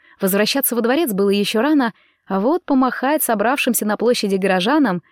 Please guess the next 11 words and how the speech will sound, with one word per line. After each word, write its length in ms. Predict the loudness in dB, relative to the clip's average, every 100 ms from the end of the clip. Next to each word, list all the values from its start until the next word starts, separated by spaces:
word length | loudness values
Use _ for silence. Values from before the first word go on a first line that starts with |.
| _
в 80 | -8
самый 440 | -4 -2 0 0 -2
раз. 420 | -4 -4 -6 -8 _ _ _ _ _
Благо 340 | 0 2 2 2
перед 200 | 0 0
храмом 440 | 0 2 4 2
и 40 | 2
площадь 500 | 2 2 0 -2 -2
имелась, 420 | 0 0 -2 -2
и 120 | -2
горожане, 680 | -2 0 0 0 0 0 -4